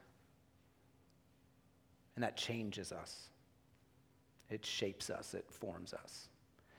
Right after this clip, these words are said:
God calls, and then we respond. Let's, let's dig into that second idea that, you know, God calls us first, and then we respond. Because if God calls us first, and then we respond to him, that means that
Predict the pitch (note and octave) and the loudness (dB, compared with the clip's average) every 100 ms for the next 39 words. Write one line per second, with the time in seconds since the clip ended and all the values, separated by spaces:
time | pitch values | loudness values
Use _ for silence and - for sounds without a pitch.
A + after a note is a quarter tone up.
0 | - - - C#3+ D3+ D3+ - B2+ B2 A#2 | -16 -4 12 12 12 12 12 12 12 12
1 | - A#2+ A2 C3 C3+ A2 G#2 G2 - - | 8 6 12 12 12 12 10 2 -4 -12
2 | - - - A#2+ G#2 G2 - G#2 F#2 G#2 | -20 -20 0 4 6 4 4 4 6 8
3 | C3 - - E3 C3+ D3 D3+ C3 A2+ - | 8 6 2 4 12 12 12 12 12 12
4 | A#2 A#2 G#2+ G#2 G#2+ G2 G2 G#2+ F#2 - | 12 10 8 8 8 8 10 10 8 4
5 | - - A#2+ A#2+ D#3 D#3+ - D#3+ D3 C3+ | -12 2 2 12 12 12 12 12 12 12
6 | - D3 C#3 - C#3+ C#3+ B2+ C3+ C#3+ D3+ | 12 12 12 12 10 10 12 12 12 12
7 | C#3+ A#2 C3 C3 A#2+ A#2+ - B2+ A#2 - | 10 10 12 12 10 6 0 4 6 6
8 | - A2+ F#2+ F#2 F#2 - - - - - | 6 6 6 2 -2 -8 -8 -8 -8 -8
9 | - F#3 E3 A3 D#3+ - - - - - | -2 6 12 12 12 12 -2 -8 -14 10
10 | - C4+ C4+ F3+ A3+ A3 G3 G3 F3+ - | 12 12 12 12 12 12 12 12 12 12
11 | - F#3 - D3 D3 F3+ A3 G#3 F3 - | 12 12 12 12 12 12 12 12 12 12
12 | F#3+ E3+ D#3 F3+ D3+ C3+ F3+ F#3 G3+ F#3+ | 12 12 12 12 12 12 12 12 12 12
13 | C3 D3+ D3 | 12 12 12